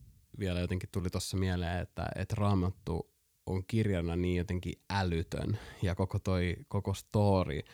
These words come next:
story siitä, et, et nimenomaan, että Jumala tulee ihmiseksi, on, on niin jotenkin <laughs> järjetön ja käsittämätön, et, et, et kyllä mä, mä oon henkilökohtaisesti päätynyt semmoiseen lopputulokseen, mihin,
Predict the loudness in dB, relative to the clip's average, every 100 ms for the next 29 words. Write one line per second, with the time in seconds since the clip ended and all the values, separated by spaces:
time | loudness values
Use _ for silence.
0 | -20 -20 -20 -20 -10 2 4 6 4 4
1 | 4 4 0 0 -2 -2 2 2 4 2
2 | 2 0 -2 -2 0 2 2 0 0 0
3 | 0 -2 -2 0 0 0 -2 -2 -6 -8
4 | -8 -10 -12 -4 0 0 0 0 2 4
5 | 4 4 2 -2 0 -2 -4 -8 0 0
6 | 2 -2 2 4 4 4 2 -2 -2 0
7 | 0 2 2 2 -2 -2 -2 -2 -2 -4
8 | -8 -18 -16 -2 0 0 -2 -4 -4 -6
9 | -8 -8 0 4 6 4 0 0 4 6
10 | 6 6 2 0 -4 -4 -4 -4 -6 _
11 | _ _ -14 -12 -12 -6 2 4 4 2
12 | 0 0 -6 -4 2 2 4 2 2 2
13 | -2 -4 -4 -2 -2 -2 -2 -4